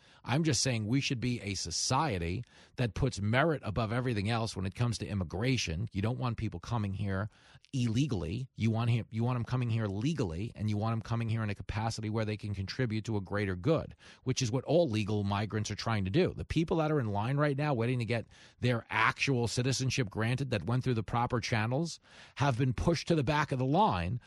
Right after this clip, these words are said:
by the eight million people who've come here illegally. Okay, it's people who want big government, who want a radical expansion of our entitlement programs that encourage the mass migration we're seeing under Biden.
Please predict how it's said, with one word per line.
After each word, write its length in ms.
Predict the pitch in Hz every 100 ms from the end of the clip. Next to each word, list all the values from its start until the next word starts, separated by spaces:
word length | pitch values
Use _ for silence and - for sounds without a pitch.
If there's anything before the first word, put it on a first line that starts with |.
| - -
by 100 | 135
the 140 | 143
eight 160 | 165 139
million 280 | 143 135 123
people 280 | 147 139
who've 160 | 127 135
come 220 | - 139
here 240 | 127 131 -
illegally. 800 | 139 131 123 175 175 90 55 - _ _ _ -
Okay, 300 | 127 - 123
it's 260 | 131 123 -
people 400 | - 160 170 175
who 120 | 143
want 380 | 139 135 147 104
big 240 | 131 98
government, 520 | 98 165 160 87 64 - - - -
who 100 | 131
want 220 | 131 131
a 60 |
radical 540 | 113 113 131 139 131 123
expansion 600 | - - 135 151 143 123
of 160 | 113 120
our 140 | 120
entitlement 580 | 113 - 175 175 98 92
programs 560 | 101 85 87 87 101
that 160 | - 110
encourage 640 | 101 95 78 170 131 107
the 80 | 104
mass 280 | 110 113 -
migration 600 | 104 95 123 135 - 104
we're 80 | 104
seeing 320 | - 110 107
under 200 | 98 98
Biden. 460 | 95 139 135 57